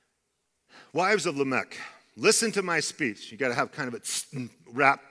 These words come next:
this is kind of a grungy rap song right here, because it's about killing a guy, right?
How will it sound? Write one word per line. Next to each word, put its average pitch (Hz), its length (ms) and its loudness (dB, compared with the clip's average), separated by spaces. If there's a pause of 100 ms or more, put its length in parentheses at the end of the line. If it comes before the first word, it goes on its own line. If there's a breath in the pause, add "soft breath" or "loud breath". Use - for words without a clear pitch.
this 131 160 -6
is - 40 -8
kind 143 160 -2
of 110 80 -6
a 107 160 -8 (420 soft breath)
grungy 127 400 -2
rap 113 220 4
song 110 240 -6
right 101 160 -6
here, 101 260 -6 (320 soft breath)
because 127 240 -4
it's 107 140 -10
about 110 200 -6
killing 110 280 -4
a 85 40 -10
guy, 80 220 -8 (380)
right? 95 160 -10